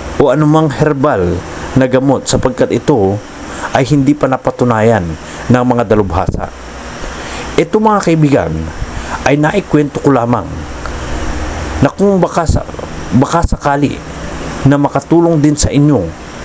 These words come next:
kung kayo man ay nakaranas ng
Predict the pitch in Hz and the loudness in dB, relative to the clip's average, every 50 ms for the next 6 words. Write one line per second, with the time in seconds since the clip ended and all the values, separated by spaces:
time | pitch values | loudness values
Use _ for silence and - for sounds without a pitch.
0 | - - - - - - - - 156 147 143 - 139 139 135 135 139 139 120 101 | -12 -10 -10 -10 -10 -8 0 2 2 2 2 2 4 4 4 4 4 2 2 0
1 | 85 87 92 101 - - - - - - - - - 147 147 139 131 - 143 131 | 0 0 -2 -2 -4 -6 -10 -10 -10 -8 -4 0 0 2 2 2 0 0 0 0
2 | 127 127 123 123 120 104 82 - - - - - - - - - - - - - | 2 2 2 0 0 0 0 -2 -4 -4 -4 -4 -6 -8 -8 -12 -14 -14 -12 -6
3 | - - 127 123 | -2 0 0 0